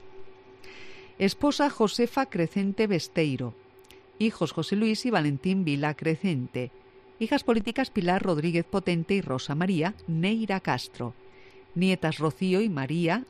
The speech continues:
Vila Rodríguez e Irene Vila Neira. Nietos políticos Manuel Vázquez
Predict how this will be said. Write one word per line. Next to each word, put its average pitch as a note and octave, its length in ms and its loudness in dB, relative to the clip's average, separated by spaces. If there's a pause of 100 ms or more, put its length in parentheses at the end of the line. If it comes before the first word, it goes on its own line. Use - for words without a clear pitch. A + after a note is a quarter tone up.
Vila C#3+ 460 0
Rodríguez F3+ 500 0 (280)
e B3 80 0
Irene G3 420 2
Vila C3+ 440 -4 (100)
Neira. A#2+ 560 -2 (1120)
Nietos F3 460 2
políticos E3 640 0
Manuel D#3 420 0
Vázquez D3 500 -2